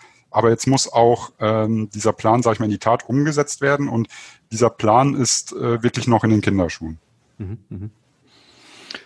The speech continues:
Speaker 2: Jetzt konnte ich hier auf der, äh, Website von Plug Power, habe ich gelesen, dass, äh, Ole Höfelmann, äh, als General Manager, äh, ähm, im, im Bereich, ähm, Business Elektro-, Elektrolyse, äh, ähm,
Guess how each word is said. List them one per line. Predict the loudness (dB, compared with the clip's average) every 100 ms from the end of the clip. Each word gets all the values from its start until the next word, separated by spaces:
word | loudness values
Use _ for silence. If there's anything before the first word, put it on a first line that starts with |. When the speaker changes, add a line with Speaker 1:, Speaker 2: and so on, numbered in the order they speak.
| _
Speaker 2:
Jetzt | -16 -4
konnte | 0 2
ich |
hier | 2
auf | 2
der, | 2 2 2 0 -4 -6 -4 -2 -4 -2
äh, |
Website | -2 2 2 2
von | 2 0
Plug | 2 0 0
Power, | 2 4
habe | 2 0
ich |
gelesen, | -2 0 2 2
dass, | 0 -2
äh, | -4 -2 -2
Ole | 2 4 4
Höfelmann, | 4 4 4 4 2 0 -4
äh, | -6
als | -6 -4 -6 -4
General | 0 2 4 2
Manager, | 2 0 2 2 2 0 -2 -2
äh, | -4 -10 -20 -20 -20 -10
ähm, | -2 2 2
im, | 2 2 2
im | 2 2
Bereich, | 2 2 2 -2 -2
ähm, | 0 2 2 0 2
Business | 2 4 4 4 -2 -8
Elektro-, | -2 -2 0 2 4 4 0 -6
Elektrolyse, | -8 -4 -4 0 2 4 4 2 2 0
äh, | 0 0 -2 -4
ähm, | -2 -2 -4